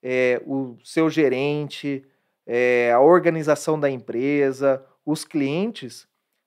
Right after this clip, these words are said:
ajuda a te dar uma visibilidade, um diferencial perto de outros profissionais que não têm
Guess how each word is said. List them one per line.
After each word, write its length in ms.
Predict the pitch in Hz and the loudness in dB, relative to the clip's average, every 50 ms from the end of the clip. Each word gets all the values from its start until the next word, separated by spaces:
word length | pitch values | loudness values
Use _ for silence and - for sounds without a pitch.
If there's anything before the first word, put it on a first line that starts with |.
| _ - | _ 0
ajuda 480 | - 175 180 147 143 185 214 233 208 254 | 2 2 2 2 2 -2 0 0 0 -2
a 20 | |
te 140 | 247 - - | -2 -2 -2
dar 140 | 196 165 151 | 2 2 4
uma 160 | 160 170 180 | 4 4 2
visibilidade, 1000 | 175 180 202 190 185 190 185 226 240 214 156 143 131 131 139 143 151 196 240 269 _ _ _ _ _ _ - | 2 0 -4 -8 -8 -8 -8 -8 -6 0 4 6 6 6 6 4 2 -4 -12 -14 _ _ _ _ _ _ -12
um 100 | 156 156 | -10 -6
diferencial 1040 | 151 208 202 - 220 202 202 202 202 - - 196 156 127 131 135 151 202 - _ _ _ _ _ _ _ _ | -6 -6 -6 -4 -4 -4 -4 -4 -6 -6 0 2 6 6 6 6 4 2 -2 _ _ _ _ _ _ _ _
perto 280 | - 151 151 151 185 | -2 -2 -2 -2 -4
de 120 | 175 151 151 | -2 0 0
outros 200 | 143 143 - - | 0 0 -2 -8
profissionais 760 | - 160 160 156 - - - 110 117 120 135 143 - - _ _ _ _ _ | -8 -8 -6 -6 -4 -4 -2 -2 -2 -4 -4 -8 -12 -20 _ _ _ _ _
que 340 | - 147 143 160 196 - - | -8 -6 -4 -4 -6 -8 -12
não 340 | 139 131 131 131 139 160 175 | -16 -10 -4 -2 -2 -2 -4
têm 360 | 170 - 135 131 143 165 185 | -4 -4 -4 -4 -6 -8 -14